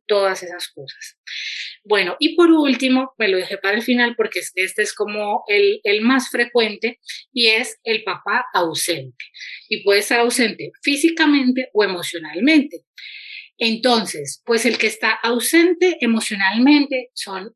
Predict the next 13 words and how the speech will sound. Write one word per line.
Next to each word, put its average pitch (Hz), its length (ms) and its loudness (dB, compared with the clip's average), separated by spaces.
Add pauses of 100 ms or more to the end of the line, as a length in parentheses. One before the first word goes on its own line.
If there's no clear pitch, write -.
mu-, 214 480 0
eh, 226 120 0
son 190 220 -6
mujeres 311 600 0
que 202 140 0
van 185 340 -4
con 196 180 -6
un 196 120 -8
miedo 277 460 2
terrible 208 460 -2
a 214 40 -2
ser 202 200 -2
abandonadas, 233 840 2